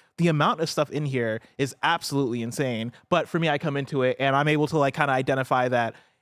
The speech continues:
it's more of a roller coaster ride than a, I'm gonna, like, you know, put in, like, put, like,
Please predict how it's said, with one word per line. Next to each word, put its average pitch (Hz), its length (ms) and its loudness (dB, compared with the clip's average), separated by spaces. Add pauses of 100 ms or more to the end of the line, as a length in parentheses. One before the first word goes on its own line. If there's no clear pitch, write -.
it's 170 180 0
more 175 240 2
of 180 80 -2
a 156 320 0
roller 139 300 0
coaster 170 320 -2
ride 160 340 0
than 143 340 0
a, 127 460 -2 (560)
I'm 156 160 2
gonna, 151 220 2
like, 143 260 2
you 160 60 0
know, 120 340 0 (100)
put 170 220 2
in, 156 240 0
like, 151 220 0
put, 180 200 0
like, 143 180 0